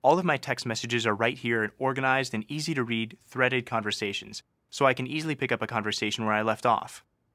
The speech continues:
With M M S, my messages can include pictures, videos, contact info, voice memos, and map locations.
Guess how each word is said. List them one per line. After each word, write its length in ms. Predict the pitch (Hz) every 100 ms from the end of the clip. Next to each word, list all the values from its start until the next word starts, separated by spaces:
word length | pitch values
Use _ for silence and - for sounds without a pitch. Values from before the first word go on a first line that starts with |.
| _ _ _ _ _ _ _ _ _
With 200 | 120 -
M 160 | 170 156
M 140 | 120
S, 320 | 107 - - -
my 160 | 123 120
messages 500 | 127 - 127 120 -
can 140 | 120
include 320 | 110 120 104
pictures, 480 | - 135 175 190 - - _ _ -
videos, 560 | 123 185 104 92 92 - _ _ _
contact 460 | - 143 143 147 143
info, 460 | 156 - 147 151 - _
voice 380 | 110 120 160 -
memos, 360 | 156 151 160 -
and 240 | 120 123 117
map 280 | 117 110 117
locations. 720 | 107 - 95 - 85 -